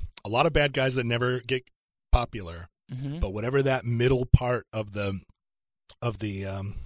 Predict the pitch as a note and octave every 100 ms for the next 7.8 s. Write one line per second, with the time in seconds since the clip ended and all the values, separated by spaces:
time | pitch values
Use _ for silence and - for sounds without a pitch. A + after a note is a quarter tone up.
0 | - B2+ C3+ - C3 C#3 A2+ A2+ C#3+ -
1 | G2 F#2+ F2+ F2+ D3 C3+ G#2 A#2 A#2+ A2+
2 | - B2 C3 C3 C3 - A#2+ B2+ B2 C3+
3 | A#2+ F#2 F2 F2+ C#3+ B2+ - G#2+ B2 A2+
4 | G#2 - A#2 A#2 A#2 - - - - C3+
5 | C3 C3+ - - B2+ G#2+ A2+ F#2 E2+ -
6 | - - - G3+ F3+ F3+ F3 E3 D3+ C#3+
7 | - C#3+ C#3 D3 E3 F3 - C#3+